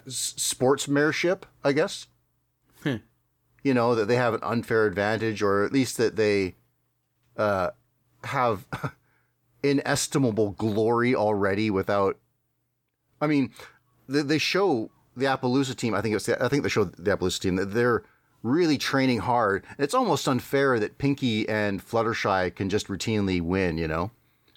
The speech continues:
Speaker 1: without working that hard at all at it. Um,
Speaker 2: Well, I mean, in the eighties, the, the New York Islanders and Edmonton Oilers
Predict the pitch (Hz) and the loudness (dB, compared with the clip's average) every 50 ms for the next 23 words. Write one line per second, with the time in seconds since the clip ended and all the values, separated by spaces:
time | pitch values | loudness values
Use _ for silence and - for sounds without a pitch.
0 | _ - 90 98 101 95 - - - 107 104 - 107 95 82 90 95 95 90 85 | _ -4 -2 0 0 0 -2 -2 -2 -4 -2 -2 -2 -2 -2 -2 -2 0 0 0
1 | 90 107 123 104 87 80 82 87 - - _ _ _ _ _ _ _ _ _ _ | 2 2 2 2 0 0 -2 -4 -6 -8 _ _ _ _ _ _ _ _ _ _
2 | - - 208 208 196 - 208 180 147 143 143 143 139 - _ _ - - _ 127 | -2 -2 0 0 0 2 2 2 2 2 2 0 -2 -6 _ _ -20 -14 _ -4
3 | 151 156 160 156 151 151 151 - - 123 170 160 160 156 - - 170 190 190 160 | 0 2 2 2 2 0 -2 -4 -4 -2 0 2 2 2 2 0 0 0 0 0
4 | 139 123 123 123 117 - - - - 135 120 113 110 104 101 101 - _ _ _ | 0 0 0 0 -2 -2 -4 -4 -2 -2 -2 -2 -2 -4 -6 -8 -12 _ _ _
5 | _ _ _ _ _ _ _ _ _ _ _ _ _ _ _ _ - - 123 120 | _ _ _ _ _ _ _ _ _ _ _ _ _ _ _ _ -8 -6 -4 -2
6 | 123 113 110 107 107 101 95 92 95 - 160 151 123 110 113 117 123 131 123 127 | -2 -2 0 0 -2 -2 -4 -6 -8 -12 -14 -12 -6 -4 -2 0 2 2 2 2
7 | 123 - 120 120 120 113 101 - - 104 113 123 131 127 113 110 101 98 101 92 | 0 0 0 0 0 0 0 0 0 0 2 2 2 2 2 2 2 0 0 0
8 | 113 107 104 - - 110 107 117 107 - 113 110 107 85 82 104 113 123 127 113 | 0 0 0 0 0 0 0 0 0 0 0 0 0 2 2 2 2 2 2 2
9 | 107 98 90 92 92 95 95 - - - - | 2 0 0 0 -2 -2 -2 -4 -4 -4 -6